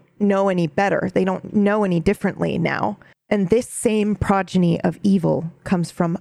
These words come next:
our debate, from our dissension. We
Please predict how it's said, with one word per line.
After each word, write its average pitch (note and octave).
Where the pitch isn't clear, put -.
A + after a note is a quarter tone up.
our F#3+
debate, D#3
from G3+
our F3+
dissension. E3+
We F#3+